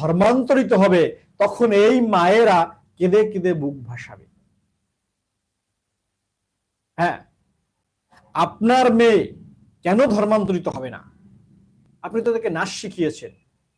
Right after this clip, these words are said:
তাকে সেকুলারিজম শিখিয়েছেন, তাকে ধর্ম শিক্ষা দেওয়ার জন্য আপনি ধর্মীয় স্কুলে নিয়ে যেতে পারেননি, তাকে ধর্ম শিক্ষা দিতে পারেননি।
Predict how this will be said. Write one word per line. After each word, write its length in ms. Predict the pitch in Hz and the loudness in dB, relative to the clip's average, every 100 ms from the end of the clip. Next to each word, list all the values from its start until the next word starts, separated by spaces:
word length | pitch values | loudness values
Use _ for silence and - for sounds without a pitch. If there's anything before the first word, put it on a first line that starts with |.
| _ _ _ | _ _ _
তাকে 140 | 185 190 190 | -10 -6 -4
সেকুলারিজম 580 | 185 220 247 254 247 220 | -2 2 2 2 2 -2
শিখিয়েছেন, 420 | 208 202 233 226 160 - | -4 -2 -2 -2 -4 -6
তাকে 140 | 190 208 | -6 -6
ধর্ম 200 | - 190 233 - | -2 0 0 -2
শিক্ষা 280 | 240 - 233 | -8 -4 0
দেওয়ার 240 | 226 233 214 _ _ _ - | 2 2 0 _ _ _ -6
জন্য 200 | 170 226 214 | -4 0 0
আপনি 120 | 226 202 | 0 -2
ধর্মীয় 300 | 156 180 220 233 | 0 2 2 0
স্কুলে 240 | - 240 240 | -2 -2 0
নিয়ে 140 | 226 214 | 0 0
যেতে 140 | 214 208 | -2 0
পারেননি, 260 | 190 196 190 | -2 -2 -2
তাকে 120 | 185 147 | -4 -6
ধর্ম 160 | 165 220 - | -2 -2 -4
শিক্ষা 240 | 247 220 202 | -8 -8 -6
দিতে 140 | 202 202 | -4 -2
পারেননি। 320 | 185 170 135 | -4 -6 -12